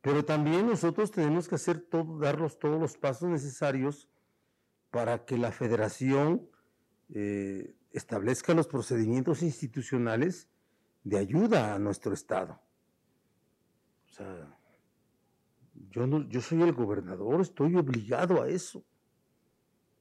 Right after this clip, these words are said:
Estoy obligado a eso. Y entonces le pedí al consejero jurídico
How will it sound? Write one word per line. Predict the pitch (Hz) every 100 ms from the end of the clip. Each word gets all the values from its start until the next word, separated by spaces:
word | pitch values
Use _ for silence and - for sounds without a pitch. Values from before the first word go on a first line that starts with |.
| _ _ _ _ _ -
Estoy | 147 190
obligado | 190 156 131 165 165
a | 151
eso. | 147 - - _ _ _ _ _ _ _ _ _ _ _ _ _ _ _ _ _ _ _
Y | 117
entonces | 117 156 156 165 151 - -
le | 131
pedí | 127 135 139 170
al | 165
consejero | 147 131 127 123 156 147
jurídico | 156 151 147 143 - 143 131